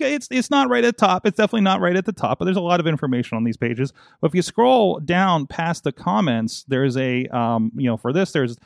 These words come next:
data linked to you, um, um, for this. And it doesn't have, so that's interesting. So Messenger doesn't have as much listed, um, because Facebook has data used to track you. And for this, it says,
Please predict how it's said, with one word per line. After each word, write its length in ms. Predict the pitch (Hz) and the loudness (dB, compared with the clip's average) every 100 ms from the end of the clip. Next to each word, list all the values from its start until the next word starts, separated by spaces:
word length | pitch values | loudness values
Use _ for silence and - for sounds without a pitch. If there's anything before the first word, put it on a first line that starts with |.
| _ - | _ -8
data 320 | 123 147 147 123 | 0 2 2 2
linked 340 | 123 127 - | 2 0 -2
to 180 | - 220 | -2 0
you, 500 | 208 202 202 208 196 | 0 2 4 2 0
um, 580 | 151 127 120 113 110 - | 0 2 4 2 0 -2
um, 220 | 117 110 110 | -6 -6 -6
for 180 | 110 | -6
this. 380 | 113 175 202 - 147 | -2 0 0 -4 -4
And 200 | 135 151 | -2 0
it 100 | 143 | 0
doesn't 240 | 208 269 | 2 0
have, 380 | - 190 160 - _ _ | 0 0 -2 -6 _ _
so 80 | 185 | 2
that's 140 | 302 254 | 2 2
interesting. 380 | 254 - 123 | 0 0 -4
So 120 | 110 120 | -4 -2
Messenger 480 | 170 247 302 226 | -2 -2 -2 -2
doesn't 300 | 160 156 151 | -2 -2 -2
have 240 | 143 139 127 | -4 -4 -4
as 100 | 113 | -4
much 300 | 127 127 - | -2 -2 -4
listed, 560 | 123 131 - 117 107 - _ _ _ - | -6 -4 -2 -4 -4 -10 _ _ _ -2
um, 440 | 117 117 113 110 | 0 2 2 0
because 400 | 117 - 123 107 - - | -4 -4 -4 -4 -12 -2
Facebook 440 | 190 247 - 165 - | 0 0 -2 -4 -2
has 320 | 131 123 113 | 0 0 -2
data 420 | - 123 156 180 | -4 -2 0 0
used 420 | 123 127 151 147 | -2 0 0 -2
to 100 | - | -4
track 420 | 117 - 170 214 - | -4 -2 -4 -4 -8
you. 280 | 101 92 - _ _ _ | -12 -12 -12 _ _ _
And 220 | 120 113 | -2 -2
for 140 | - 113 | 0 0
this, 240 | 117 - | 0 -2
it 100 | 113 | -6
says, 380 | - 107 107 | -4 -4 -6